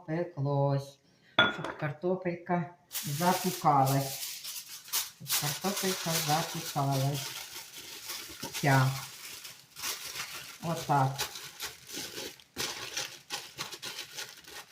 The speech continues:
Все. А зараз ми подивимось з вами до м'яса, що там м'ясо наше каже. Все,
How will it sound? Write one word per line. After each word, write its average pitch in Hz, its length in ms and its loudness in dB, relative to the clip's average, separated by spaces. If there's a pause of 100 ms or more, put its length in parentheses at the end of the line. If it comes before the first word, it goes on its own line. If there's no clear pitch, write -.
(800)
Все. 147 580 0 (1400)
А 151 40 0
зараз 165 460 4
ми 165 80 0 (100)
подивимось 170 580 6
з 139 100 0
вами 165 260 4 (100)
до 170 100 4
м'яса, 156 580 4
що - 140 -4
там 160 260 0
м'ясо 156 420 2
наше 143 320 0 (120)
каже. 135 460 4 (880)
Все, 175 260 4